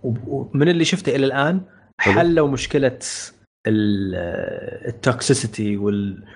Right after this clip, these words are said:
Speaker 1: والناس اللي يسبون ويكونون جدًا قليلين أدب في، خصوصًا في ال-، في ال-، الكومبتيتيف مود في اللعبة.
Speaker 2: ممتاز.
Speaker 1: لأنك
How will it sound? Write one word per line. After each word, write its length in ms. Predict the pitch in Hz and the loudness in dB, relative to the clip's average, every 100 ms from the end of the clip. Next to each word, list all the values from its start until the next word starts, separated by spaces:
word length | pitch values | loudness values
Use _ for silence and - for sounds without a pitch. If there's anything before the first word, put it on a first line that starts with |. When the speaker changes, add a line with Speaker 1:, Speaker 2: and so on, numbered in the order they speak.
| - 123 | -10 0
Speaker 1:
والناس 420 | 117 131 127 - | 4 4 4 2
اللي 100 | 113 | 2
يسبون 640 | 110 107 110 123 113 110 | 2 -2 2 4 6 4
ويكونون 380 | 104 117 117 113 | 2 2 4 4
جدًا 280 | 120 120 113 | 2 2 0
قليلين 400 | 101 110 107 107 | 2 0 2 2
أدب 320 | 107 104 101 | 4 2 0
في، 640 | - - - 101 101 104 | -6 -16 -4 0 2 2
خصوصًا 420 | 117 - - 127 117 | 0 -6 -4 2 2
في 80 | |
ال-، 340 | 113 101 - - | 4 2 2 -4
في 80 | - | 0
ال-، 320 | 107 - - | 2 2 0
الكومبتيتيف 800 | 113 117 - 107 107 - 104 101 | 2 0 2 4 4 2 0 4
مود 240 | 101 101 - | 4 2 0
في 100 | 120 | -2
اللعبة. 320 | 113 120 135 - - _ - | 0 0 -4 -8 -20 _ -2
Speaker 2:
ممتاز. 360 | - 92 - _ _ - | 2 2 0 _ _ 0
Speaker 1:
لأنك 540 | 113 117 117 117 - | 4 6 4 2 -10